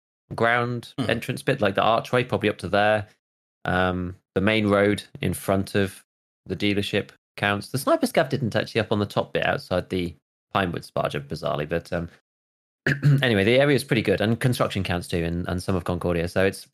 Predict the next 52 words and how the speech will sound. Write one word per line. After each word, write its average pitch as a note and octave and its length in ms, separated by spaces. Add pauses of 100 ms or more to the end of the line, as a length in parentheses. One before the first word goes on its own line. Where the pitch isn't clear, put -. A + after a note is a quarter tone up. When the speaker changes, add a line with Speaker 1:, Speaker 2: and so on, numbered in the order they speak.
(540)
Speaker 1:
that's C#3 240
actually C#3+ 220
all G#2 80
right. F#2 220 (160)
I G2 140 (600)
don't G2+ 260
mind F#2 480
that C3 180
at - 100
all. A2 160
That, F#2+ 260
that G2 80
was F#2+ 220 (240)
kind F#2+ 140
of E2+ 60
nice F2+ 220
to - 120
know. F#2 160 (1400)
But A2 100
once G3 160
you've G3 80
done C#3 120
that, G#2 340
and A2 240
that's - 220
another C#3+ 220
part C#3 200
of G2 60
the G#2 60
quest B2+ 220
appears, F2 340
which F#2 80
is G2 100
weird C3 200
that A2 60
it F#2+ 40
doesn't G#2 200
show - 120
you G2 100
this F#2 140
to - 100
start G2 260
with, F2+ 220
but, F#2 240
um, F2+ 200 (340)
you G#2 120
then D#3+ 100
have G3 100
to C#3 80
place B2 360
Sanitar's A2+ 480
bag E2+ 440